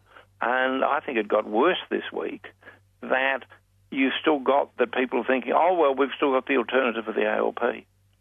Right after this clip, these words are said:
Um, and not seeing that what is happening is that this is giving such a free ride to the A L P, the disaster on the other side, that they, the leaderships up there, um,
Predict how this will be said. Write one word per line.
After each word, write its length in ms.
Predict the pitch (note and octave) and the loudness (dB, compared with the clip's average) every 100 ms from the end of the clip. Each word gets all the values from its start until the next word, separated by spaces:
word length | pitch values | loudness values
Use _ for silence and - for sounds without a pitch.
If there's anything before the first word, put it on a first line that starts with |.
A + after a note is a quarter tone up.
| - - _ - | -20 -20 _ -8
Um, 540 | A2+ A#2 A#2+ B2 B2 - - - | -4 -2 0 -2 -4 -10 -18 -14
and 640 | - A#2 B2+ B2 B2+ B2+ A#2+ - _ - | -4 0 0 0 0 0 -2 -14 _ -4
not 440 | D#3+ C3 D3 E3 - - | 2 4 4 0 -4 0
seeing 600 | D#3 E3 A2+ G2 A2 - _ _ _ | 0 2 -2 -4 -6 -8 _ _ _
that 320 | A#2+ B2 B2 A2 | -2 0 0 0
what 240 | B2+ C3+ | 0 0
is 120 | A2+ | -2
happening 540 | - E3+ - C3 - G2+ | -2 -4 -2 -4 -2 -2
is 400 | A2+ A2+ G2 G#3+ - - | 0 0 0 -4 -8 -4
that 280 | A#2+ A#2 - - _ | 0 0 -2 -18 _
this 140 | - C3+ C3 | -2 -2 -2
is 120 | A#2+ | -2
giving 300 | C3 A#2+ A#2+ - | 0 0 0 0
such 200 | B2+ - | -2 -2
a 60 | A#2 - | -6 0
free 180 | B2+ A#2 | 2 2
ride 480 | A2 C#3 F3 F#3+ | 2 2 2 0
to 100 | - | -4
the 140 | B2+ G#2 | -2 0
A 160 | G2 G2 | 2 2
L 160 | F2+ | 0
P, 240 | - A2+ F2+ | 0 0 0
the 100 | F#2+ | -2
disaster 640 | G2 F2+ A#2+ C3 - A2 | -6 0 0 0 -2 -2
on 120 | F#2+ | 0
the 100 | G2+ | -2
other 260 | G2 G2 - | -2 -4 -6
side, 460 | - E3 B2 - - _ - - - _ | -4 -2 -2 -4 -12 _ -18 -18 -18 _
that 340 | - B2 B2 B2+ A#2+ | 0 2 2 0 -2
they, 640 | B2 D#3+ F3 F2 F#2 - A3+ | 0 2 0 0 -4 -6 -6
the 120 | A2+ F#2+ | -2 0
leaderships 720 | G2+ A2+ A#2+ C#3 - - - | 2 2 2 0 -2 -4 -2
up 160 | F#2+ - | -2 -2
there, 600 | G2+ B2+ A#2 - - F3 _ - | 0 0 0 -4 -6 -8 _ -8
um, 400 | G2 A2+ A2+ - | -2 0 0 -2